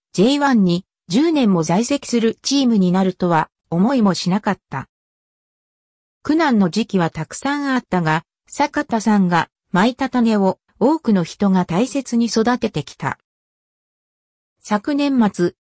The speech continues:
嬉しいニュースが二つ。高円宮杯で、サガン鳥栖、アンダー十五、十五歳以下が、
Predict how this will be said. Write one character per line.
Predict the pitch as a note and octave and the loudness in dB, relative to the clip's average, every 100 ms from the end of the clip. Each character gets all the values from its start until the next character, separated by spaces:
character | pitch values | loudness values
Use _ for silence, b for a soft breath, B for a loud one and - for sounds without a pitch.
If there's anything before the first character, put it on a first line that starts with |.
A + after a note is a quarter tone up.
| _ - | _ 0
嬉 | F#3 C#4 | 2 0
し | - C#4 | -2 0
い | B3 | 2
ニ | B3+ | 2
ュ | |
ー | C#4 | 0
ス | - | -2
が | F3 D#3 | -2 -4
二 | - F#3+ | -4 -4
つ。 | - D#3 - _ _ _ _ _ _ _ _ _ | -4 -6 -8 _ _ _ _ _ _ _ _ _
高 | G#3 - D4+ | -4 0 0
円 | D4 C#4 B3+ | 0 0 0
宮 | C#4 B3+ C4 | 0 -2 0
杯 | B3 G#3 E3 | 0 0 0
で、 | D3+ - _ - | -2 -4 _ -16
サ | - D4 | -6 0
ガ | C#4+ | 2
ン | A3 | 0
鳥 | - E3 | 0 -6
栖、 | - E3+ - _ - | -4 -8 -10 _ -4
ア | C4 | -2
ン | D#4 | 0
ダ | F#3+ D3+ | 0 0
ー | - | 0
十 | G3 A3+ | 2 2
五、 | G#3 F#3 - _ _ | 2 0 -2 _ _
十 | F3 B3 | 0 0
五 | C#4+ C#4+ | 0 -2
歳 | C#4+ C#4 | -2 -2
以 | C#4 | -2
下 | E3+ | -4
が、 | D#3 E3+ | 0 -2